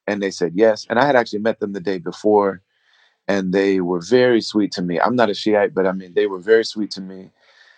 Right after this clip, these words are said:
You know, they kissed my forehead. They thanked me for, you know, I honored them. They, they honored me. It was very beautiful. So they said, "Go ahead." So I had the music on my iPad. And so,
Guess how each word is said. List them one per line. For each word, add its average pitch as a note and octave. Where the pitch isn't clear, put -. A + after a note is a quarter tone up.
You G#2
know, G2
they -
kissed -
my F#2+
forehead. G#2
They F#2
thanked G2
me G2
for, F2+
you G2+
know, F2+
I G2+
honored G2+
them. G2
They, G#2
they G2
honored F#2+
me. A#2
It A2+
was G2
very A2+
beautiful. F#2
So -
they C3
said, A#2+
"Go A#2+
ahead." A#2
So A2+
I G#2
had C3+
the C#3
music A#2
on F#2
my F2+
iPad. F2+
And G2
so, F#2+